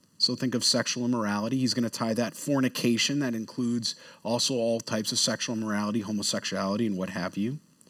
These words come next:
Uncleanness, right? What's he talking about? He's not saying, "Hey, if you didn't take a shower this morning," right? That's not, you know, "I prayed all you did," but that's not what he's talking about. What's he talking about? He said, you know, he's talking about anything that's perverted or impure.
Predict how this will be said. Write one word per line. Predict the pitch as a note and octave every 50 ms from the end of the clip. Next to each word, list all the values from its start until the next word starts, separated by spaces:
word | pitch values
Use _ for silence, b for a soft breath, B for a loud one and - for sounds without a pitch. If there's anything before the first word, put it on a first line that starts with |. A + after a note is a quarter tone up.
| B B B B B B B -
Uncleanness, | D3 E3 D3+ - - - - D#3+ D#3+ D#3+ E3 E3+ F3+ F#3+ G#3+ A#3+ A3 - - - - - - - _ _ _ _ _ _ _ _ _ _ -
right? | A#2 B2 C#3 D#3
What's | D3 D3 C#3+ -
he | E3
talking | D3+ - D3+ D3 C#3 C3 A#2+
about? | A2
He's | A2 G#2+ C3
not | C3 B2
saying, | - - C#3+ C3+ B2+
"Hey, | C3+ C#3 A#2+
if | G2+ A#2+
you | A2+
didn't | A#2 A#2+
take | B2 B2+ G#2
a | A2+
shower | - - - C3 A#2+ B2+ C3 A#2+ G#2+
this | F#2+ G2 F#2 - -
morning," | G#2+ G2 F#2+ F#2 F2+ F#2 G#2+
right? | G#2+ F#2 F2+ F#2+ G#2+ G#2+
That's | - A2 - -
not, | B2+ B2 A#2+ B B B B B B B
you | - A#2+
know, | B2 B2+ - - - - - - -
"I | B2+
prayed | - - - D3 C#3
all | C3+ C3 C#3 C#3
you | B2+ A#2 F#2
did," | - D3+ C#3+ A#2 G2 G#2+ D3 E3 -
but | D3 C3+
that's | B2 C#3 C#3+ - -
not | F3+ E3+ E3
what | D#3+ D#3+
he's | D#3 C#3 -
talking | - G#3+ G3+ F#3 - - D3+ C3
about. | A#2 G2+ G#2 F#2+ F#2+ G#2+
What's | B2 C#3+ - -
he | E3
talking | - - G3 F3+ E3+ - D#3+ C#3
about? | B2 A2 G2 E2+ D#2+ - _ b b b b b b b b b b b b
He | - E3
said, | - - G3 F3 - - _ _ _ -
you | - F#3
know, | F#3
he's | F#3 - -
talking | F#3+ F3 E3+ F#3 G3 F#3
about | F3 D#3+ E3 E3 C#3+
anything | D3+ E3+ F3 - F3+ F3+ E3+
that's | D#3 C#3+ - -
perverted | - - - - D3 B2 E3 F3 F3 D#3+ B2+ G2 G#2
or | G#2+ A2+
impure. | A2+ G#2+ - - - D3+ C#3+ B2+ G2 F2+ - - - - -